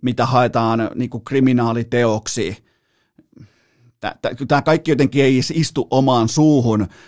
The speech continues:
siitä syystä, kun tää kaikki on niin vitun älytöntä, mut se on tilanne, ää, siellä. Ja elikkä tällaisessa paikassa nämä suomalaisetkin ovat töissä. Ja nyt siellä sitten haastatellaan jokainen lihapää Nazarov läpi liittyen näihin lähtiöihin, jotta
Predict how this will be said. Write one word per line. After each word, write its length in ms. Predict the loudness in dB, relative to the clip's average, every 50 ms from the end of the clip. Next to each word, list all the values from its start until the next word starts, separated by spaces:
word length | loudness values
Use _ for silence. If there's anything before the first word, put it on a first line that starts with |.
| _
siitä 260 | -4 -2 -2 0 0 0
syystä, 280 | 2 2 2 2 0
kun 100 | -4 -2
tää 160 | 0 0 0
kaikki 320 | 2 2 0 0 0 0 0
on 100 | 2 2
niin 240 | 2 2 0 0 -2 -4
vitun 480 | -2 -2 -2 -2 0 0 2 2 0 0 0
älytöntä, 640 | 0 0 2 2 0 0 0 0 0 0 0 0 -2
mut 200 | -2 -4 -4 -2
se 100 | -2 0
on 140 | 0 0 0
tilanne, 480 | 0 0 2 2 2 2 0 -2 -4 -8 -14 -20 -20 -20 -20 -18 -10 -6
ää, 160 | -2 -2 -2
siellä. 360 | 0 0 2 2 2 2 2
Ja 120 | 0 0 0
elikkä 220 | 0 -2 -4 -2
tällaisessa 460 | 0 0 2 2 0 -2 -4 -6 -4
paikassa 400 | -2 0 0 0 0 0 -2 0
nämä 160 | 0 0 0 0
suomalaisetkin 600 | 2 2 2 2 2 0 -2 -4 -4 -4 -4 -2
ovat 320 | -2 0 -2 -2 -2 _
töissä. 560 | -2 0 2 2 2 0 0 0 0 0 0 -2 -6 -16 -20 -20 -20 -20 -20 _ -6 -4
Ja 160 | -2 0 2
nyt 160 | 0 0 0
siellä 200 | 0 0 2 2
sitten 240 | 0 -2 -2 0 0
haastatellaan 520 | 2 2 0 0 -2 0 0 2 2 2
jokainen 360 | 2 2 2 0 0 0 0
lihapää 540 | 0 0 0 0 0 0 0 2 2 2 0 -2 -6 -6 -2
Nazarov 500 | 0 0 2 2 0 0 -2 -2 -4 -4 -8 -12 -18 -20 _ _ _ _ _ _ _ _ -4
läpi 420 | -2 0 0 0 0 -2 -4 -4 -4 -2
liittyen 420 | 0 0 0 0 0 0 0 2
näihin 400 | 2 0 0 0 0 0 -2 -4 -6 -8 -4
lähtiöihin, 640 | -2 -2 -2 -2 -2 -4 -2 -2 -2 0 0 -2 -2
jotta 400 | -2 -2 -2 -2 0 0 -2